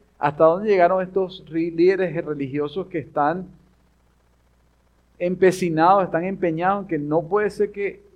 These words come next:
Jesús le haya devuelto la vista. Tiene que ser que este hombre no era ciego de nacimiento. Entonces llamaron a los padres y aquí hay una situación interesante. Llamaron a sus, a los padres del que había recibido la vista, verso diecinueve, y les preguntaron, "¿Es este tu, su hijo,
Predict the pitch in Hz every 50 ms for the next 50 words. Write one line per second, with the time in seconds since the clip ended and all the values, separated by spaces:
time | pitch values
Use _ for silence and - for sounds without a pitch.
0 | _ _ _ - 160 160 160 - 190 214 196 180 156 151 156 151 151 147 139 135
1 | 135 131 127 143 139 131 123 117 120 117 - _ - 110 - _ _ _ _ _
2 | _ 175 180 196 214 214 214 208 220 220 214 214 190 202 - 202 202 208 208 196
3 | 185 170 165 165 165 160 160 - 165 160 156 165 156 147 143 127 - 143 127 123
4 | 123 120 117 120 120 120 139 151 185 190 170 170 170 175 196 196 170 - - -
5 | 151 135 123 123 127 156 151 - - _ _ _ _ _ _ _ _ _ _ _
6 | _ _ _ _ _ 170 175 196 196 - - 151 143 147 156 160 160 156 165 170
7 | 180 175 175 170 156 175 156 - 135 127 123 139 143 147 143 139 123 113 113 -
8 | - 123 113 107 104 - _ _ _ _ _ _ _ _ _ _ _ _ _ _
9 | 139 151 160 165 175 196 214 202 185 196 175 - - - 131 - 147 147 156 147
10 | 151 160 165 175 190 202 185 - _ _ _ 147 156 151 151 - 156 147 139 139
11 | 151 165 180 175 175 170 160 170 170 160 147 147 139 127 135 127 127 135 147 147
12 | - 185 180 180 165 151 143 135 127 117 113 - - _ _ _ _ - 180 196
13 | 208 190 - 208 202 180 180 160 - 156 143 123 117 113 107 - - _ _ _
14 | _ - 156 180 214 220 214 226 240 - - 196 185 170 - - - 165 165 202
15 | 233 220 160 143 123 117